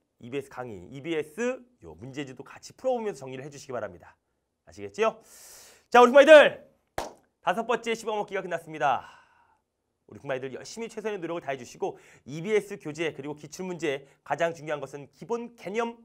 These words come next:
완벽한 정리가 중요합니다. 우리 부모님들 지치지 말고 끝까지 이를 악물고 달려주시기 바랍니다. 언제를 위해?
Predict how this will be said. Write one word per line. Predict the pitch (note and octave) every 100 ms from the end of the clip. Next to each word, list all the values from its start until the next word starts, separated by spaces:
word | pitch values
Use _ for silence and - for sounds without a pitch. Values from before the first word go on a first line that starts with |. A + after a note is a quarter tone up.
| _ _
완벽한 | - C#3 A3 C4 B3 - A#3+ A3+
정리가 | - F3 E3+ E3 E3 D3 G#2
중요합니다. | - D#3 E3 C#3 B2 C#3 F3 - - _ _ _ -
우리 | C#3
부모님들 | F3+ D#3+ D3+
지치지 | - - - - C4
말고 | D#3+ C3 B3 D4 C4+ G#3+ A3+ A3+ - _ _ _
끝까지 | A#3+ - _ G3 E3 D#3+ D#3 _
이를 | C#3 B2+ -
악물고 | F#3 B3 C4 B3 A#3 A#3+
달려주시기 | - C3 A2+ - - B2 A2
바랍니다. | A#2+ B2+ A2 G#2
언제를 | - F3 A3 A3+
위해? | C#4 C4 -